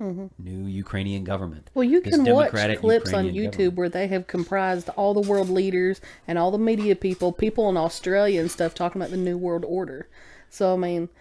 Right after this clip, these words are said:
Speaker 2: Yeah.
Speaker 1: I keep thinking it has to mean something different to them, or they're all in on a secret that we
Speaker 2: It,
Speaker 1: Americans
Speaker 2: the
Speaker 1: don't
Speaker 2: New
Speaker 1: know
Speaker 2: World
Speaker 1: about.
Speaker 2: Order means a new, uh, it ha-, to everybody, it means an established, organized world type of government, even if,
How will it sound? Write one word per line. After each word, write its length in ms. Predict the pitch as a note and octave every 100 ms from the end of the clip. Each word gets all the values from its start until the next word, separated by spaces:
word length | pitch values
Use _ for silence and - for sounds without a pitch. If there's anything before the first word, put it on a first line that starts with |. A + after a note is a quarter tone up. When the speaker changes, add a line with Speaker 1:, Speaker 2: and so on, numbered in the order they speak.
| - G#2+
Speaker 2:
Yeah. 300 | G#2 C#3 A#2 A#3
Speaker 1:
I 140 | B3+
keep 260 | - C#4 -
thinking 320 | B3 A#3+ A3+
it 140 | G#3+
has 260 | C4+ C4+ A#3+
to 80 | A#3
mean 240 | A3+ G#3+
something 400 | G3+ G#3 F#3+ G3
different 460 | F#3+ G3 G3 F3+ -
to 100 | F3
them, 500 | E3+ E3+ E3 D#3+ E3+ - -
or 160 | G#3+
they're 200 | G3+ G3
all 220 | F#3+ G3 G3
in 120 | F#3+
on 100 | F#3
a 60 | F3
secret 480 | - F3+ F3 E3+
that 140 | D3+ C#3
we 160 | F3+ F3+
Speaker 2:
It, 40 |
Speaker 1:
Americans 380 | E3+ D#3+ D#3+ D#3+
Speaker 2:
the 80 | D3+
Speaker 1:
don't 80 |
Speaker 2:
New 80 | C3
Speaker 1:
know 60 | F#3+
Speaker 2:
World 240 | F3+ E3
Speaker 1:
about. 80 | -
Speaker 2:
Order 260 | C#3 D3 A2
means 340 | G#2 G#2+ G2 G2
a 160 | G#2
new, 640 | F#2+ F#2+ G#2+ A#2 A#2 A2+ -
uh, 60 | - - F#2
it 140 | -
ha-, 320 | A2 - A#2+ B2 A2+
to 160 | -
everybody, 640 | G#3 E3 C3 F#2+ F2 F#2 G2+
it 120 | G2+
means 300 | G#2 G#2 F2+
an 220 | G2 F#2+
established, 760 | F#2+ - F#2 G2 G2 G2 - - -
organized 920 | G2 G#2 G2+ F#2+ F#2+ F#2 F#2 E2+ -
world 680 | F2+ F#2 G#2 G#2 G2+ F#2+ F#2+
type 280 | - F#2 F2
of 160 | E2+ E2
government, 520 | F2+ F2 D2+ D2+ -
even 220 | F2+ F#2+
if, 120 | F#2